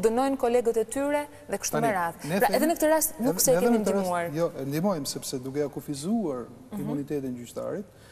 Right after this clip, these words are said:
Speaker 2: ne lejojmë prokurorinë që të kryejë këto veprime
Speaker 1: Të paktën
Speaker 2: hetimore.
Speaker 1: Paktën veprimet
Speaker 2: Pra,
Speaker 1: hetimore.
Speaker 2: derisa të shkojë te ngritja e akuzës,
Speaker 1: Mhm.
Speaker 2: prokuroria ka shumë punë për të bërë dhe është legjitime tashmë ti bëjë.
Speaker 1: Dhe kaq kufizim imuniteti i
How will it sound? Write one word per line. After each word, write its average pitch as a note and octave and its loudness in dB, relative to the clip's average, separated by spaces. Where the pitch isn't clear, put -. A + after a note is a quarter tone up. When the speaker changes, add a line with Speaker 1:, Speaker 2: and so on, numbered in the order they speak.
Speaker 2:
ne E3 -4
lejojmë F3+ 2
prokurorinë E3+ -2
që D3+ -6
të - -14
kryejë F#3+ -2
këto C#3+ -6
veprime C3+ -6
Speaker 1:
Të - -6
paktën C4 0
Speaker 2:
hetimore. G#3+ -8
Speaker 1:
Paktën C4+ -2
veprimet A3 -4
Speaker 2:
Pra, E3+ 2
Speaker 1:
hetimore. C3 0
Speaker 2:
derisa G#3+ 2
të - -10
shkojë A#3+ 0
te G3 -2
ngritja G3 0
e F3 0
akuzës, C3 -8
Speaker 1:
Mhm. G#3 -10
Speaker 2:
prokuroria F#3 0
ka - -4
shumë A#3+ 2
punë A#3+ 2
për E3+ -6
të C3+ -10
bërë B2+ -6
dhe D3 0
është - -12
legjitime D#3+ 0
tashmë C3+ -12
ti B2 -10
bëjë. A#2+ -6
Speaker 1:
Dhe G3+ 2
kaq D#4+ 2
kufizim C#4+ 2
imuniteti C#4+ 0
i - -4